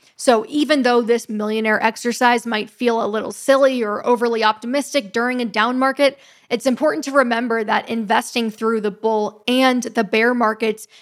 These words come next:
is how we achieve the average returns. And Delianne's gonna talk about that a little bit more in a minute.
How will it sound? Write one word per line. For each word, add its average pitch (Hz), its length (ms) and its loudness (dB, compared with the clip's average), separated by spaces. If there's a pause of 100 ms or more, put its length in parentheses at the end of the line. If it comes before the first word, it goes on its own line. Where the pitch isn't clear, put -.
is 247 160 -2
how 240 640 2
we 226 220 -6
achieve 220 480 -6
the 220 180 -8
average 208 460 -4
returns. 226 560 -2
And 226 100 -8
Delianne's 226 380 -4
gonna 233 140 -4
talk 240 260 0
about 208 220 -2
that 208 240 -2
a 226 40 -8
little 214 220 -6
bit 196 160 -8
more 220 240 -4
in - 160 -6
a 220 60 -2
minute. 269 340 -2